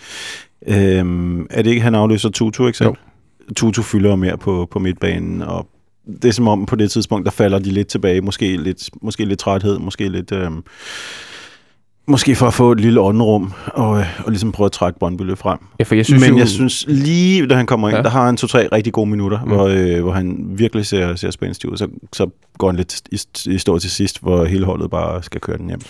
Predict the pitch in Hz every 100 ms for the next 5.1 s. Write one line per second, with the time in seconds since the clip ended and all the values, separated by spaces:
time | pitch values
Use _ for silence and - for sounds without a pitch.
0 | - - 101 104 95 127 135 156 113 117
1 | - 139 175 156 135 139 127 - 139 120
2 | 117 - 110 110 123 120 120 - 110 95
3 | 95 95 - - 98 - 113 151 - 107
4 | 101 135 123 117 107 110 135 127 160 -
5 | 160